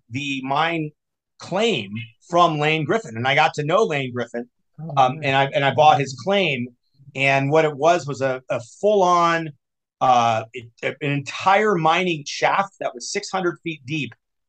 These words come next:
Speaker 1: that they backfilled with trash. Like, basically, it was a hazard in the town. And, and, and, like, the town was twenty thousand people in this town at the time. And,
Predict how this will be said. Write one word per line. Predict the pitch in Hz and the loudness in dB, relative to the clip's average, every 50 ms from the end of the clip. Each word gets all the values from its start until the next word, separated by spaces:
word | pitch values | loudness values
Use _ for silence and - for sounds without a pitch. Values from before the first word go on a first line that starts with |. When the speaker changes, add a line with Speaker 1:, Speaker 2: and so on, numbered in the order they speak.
| _ _ _ | _ _ _
Speaker 1:
that | 127 143 139 127 127 135 139 | -2 0 0 0 0 -2 -2
they | 127 143 139 127 117 110 - | -2 -2 -2 -2 -4 -4 0
backfilled | 147 151 170 196 196 - - - 170 160 147 139 135 110 110 | 2 4 4 4 0 -2 -8 -4 -2 0 0 0 -2 -4 -4
with | 123 139 - - - | -6 -6 -6 -6 -10
trash. | - - - 170 175 165 131 107 101 - - - - | -16 -10 -4 0 2 2 2 0 -4 -10 -14 -4 0
Like, | 135 127 123 120 _ _ | 0 0 0 -2 _ _
basically, | - 175 175 175 190 180 - 160 151 | -4 -2 -2 -2 -6 -10 -6 -8 -6
it | 143 139 | -6 -6
was | 135 123 | -4 -4
a | 131 | -4
hazard | - - 147 156 156 156 147 151 139 139 | -4 -2 0 2 2 2 0 -2 -4 -6
in | 139 135 | -8 -8
the | 123 120 123 _ _ _ - | -10 -12 -12 _ _ _ -4
town. | 135 127 147 185 214 - _ _ _ _ _ _ _ _ - | -4 -4 -4 -6 -8 -12 _ _ _ _ _ _ _ _ -4
And, | 139 131 131 127 131 - _ | -4 -4 -4 -6 -12 -12 _
and, | 151 143 135 135 135 - - | -6 -4 -4 -4 -8 -6 -6
and, | 147 135 135 135 - - | -4 -4 -4 -8 -6 -4
like, | 139 131 117 | -4 -4 -2
the | 139 147 | -4 0
town | - 160 165 170 165 | 2 2 2 2 2
was | 143 120 - | -2 -4 -4
twenty | - 165 160 156 139 | -4 -2 -2 -2 2
thousand | 151 151 151 147 - 135 127 117 | 4 6 6 6 4 2 -6 -8
people | 117 175 175 - 113 113 110 | -8 -8 -8 -6 -8 -6 -6
in | 110 117 | -6 -6
this | 113 113 - | -8 -10 -4
town | - 160 175 175 127 | -2 -2 -2 -2 -4
at | 117 113 | -6 -10
the | 110 110 | -12 -6
time. | - 147 160 151 123 113 113 - _ _ _ _ _ _ | -2 0 0 0 -2 -6 -10 -14 _ _ _ _ _ _
And, | 139 131 131 131 | -2 -2 -2 -2